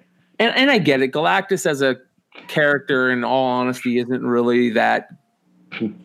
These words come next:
Speaker 2: Projectable.
Speaker 1: He's kinda silly. This big, huge, giant guy with this, you know,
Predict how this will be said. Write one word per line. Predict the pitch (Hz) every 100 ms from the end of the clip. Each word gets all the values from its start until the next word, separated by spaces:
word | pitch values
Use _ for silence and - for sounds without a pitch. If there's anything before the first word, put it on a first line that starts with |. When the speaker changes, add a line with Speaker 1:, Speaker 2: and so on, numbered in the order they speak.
| - _
Speaker 2:
Projectable. | 135 120 110 120 123 110
Speaker 1:
He's | 123 -
kinda | - 131 120
silly. | - 135 123 127 131
This | 113 -
big, | 127 123
huge, | - 123 120 -
giant | 120 120 117
guy | 113 113 117
with | 117 -
this, | 113 107 -
you | 113 113
know, | 104 101